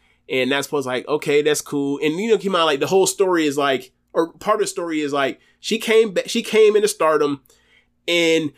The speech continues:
she has always, she has consistently called Natsupoi Natsumi, her first start, her first wrestling name, Natsumi Maki,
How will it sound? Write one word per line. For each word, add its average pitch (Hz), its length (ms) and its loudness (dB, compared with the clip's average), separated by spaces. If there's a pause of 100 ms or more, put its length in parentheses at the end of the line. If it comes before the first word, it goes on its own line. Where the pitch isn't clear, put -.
(100)
she 226 280 2
has 180 160 -2
always, 202 560 4
she - 180 -4
has 220 140 2
consistently 202 600 0
called 160 600 0 (400)
Natsupoi 165 580 -2
Natsumi, 143 640 0
her 151 180 2
first 170 460 -2
start, 151 260 -2
her 156 100 0
first 170 300 0
wrestling 143 320 -2
name, 127 240 0
Natsumi 139 340 0
Maki, 131 500 -2